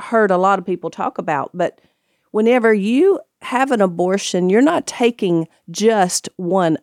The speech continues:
life. You are taking a generation of lives. So what I did was I took the, the life of my child,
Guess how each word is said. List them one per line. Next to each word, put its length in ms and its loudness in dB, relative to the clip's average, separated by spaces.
life. 580 -8
You 220 4
are 100 0
taking 400 -2
a 120 0
generation 1080 0
of 180 -6
lives. 840 -4
So 220 0
what 240 2
I 180 0
did 480 -2
was 500 -2
I 140 -2
took 300 -10
the, 120 -6
the 140 -4
life 320 0
of 120 -6
my 160 0
child, 540 -2